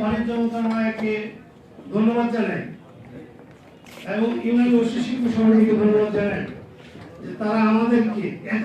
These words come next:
বড় একটা মহতী উদ্যোগের, একটা মহতী কাজ করার সুযোগ করে দিয়েছে। বাণিজ্য মন্ত্রণালয়ের উদ্যোগে আমরা যে প্রোগ্রামগুলি করি, প্রত্যেকটা প্রোগ্রামই আপনারা খেয়াল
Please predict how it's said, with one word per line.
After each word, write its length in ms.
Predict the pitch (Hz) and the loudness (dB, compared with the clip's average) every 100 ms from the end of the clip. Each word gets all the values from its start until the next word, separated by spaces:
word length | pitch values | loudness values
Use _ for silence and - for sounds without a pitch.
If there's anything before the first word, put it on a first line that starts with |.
| 277 | -2
বড় 120 | 269 | -2
একটা 120 | 247 214 | 0 0
মহতী 380 | 196 226 240 262 254 226 | 2 4 2 2 0 -2
উদ্যোগের, 460 | 254 247 233 214 190 - - - - - 202 | -2 0 2 2 -2 -10 -18 -20 -20 -18 -14
একটা 200 | 202 233 226 220 196 | -10 -6 -6 -4 0
মহতী 300 | 220 247 247 226 | 2 2 0 0
কাজ 140 | 220 - | 0 0
করার 240 | 226 220 - | 2 2 2
সুযোগ 240 | 220 247 233 | -2 -2 -2
করে 140 | 208 190 | -2 -4
দিয়েছে। 280 | 170 - - - - - - - - - - - - - - - - - - - 180 | -6 -10 -10 -14 -16 -18 -20 -20 -20 -20 -20 -20 -20 -20 -20 -20 -20 -20 -20 -14 -6
বাণিজ্য 300 | 208 240 254 254 | -2 0 0 0
মন্ত্রণালয়ের 640 | 254 254 247 247 247 247 240 - - - - - - - - - - - - - - - 220 | 0 0 0 2 0 -2 -6 -12 -20 -20 -20 -20 -20 -20 -20 -20 -20 -20 -20 -20 -20 -6 -2
উদ্যোগে 360 | 220 247 247 240 214 | -2 -2 -2 0 0
আমরা 200 | 220 240 240 214 | 2 2 2 4
যে 80 | 214 214 | 2 2
প্রোগ্রামগুলি 480 | 214 214 226 233 233 233 | 2 2 4 2 2 2
করি, 180 | 240 254 - - - - - - - - - - | 2 0 -4 -10 -16 -16 -18 -20 -20 -20 -12 -4
প্রত্যেকটা 640 | 160 - 330 320 - 277 254 | -4 -4 -6 -6 -6 -6 -2
প্রোগ্রামই 420 | 233 220 214 165 - - | 0 2 2 -2 -8 -10
আপনারা 260 | 214 208 202 | -4 -2 -2
খেয়াল 200 | 202 214 | -2 0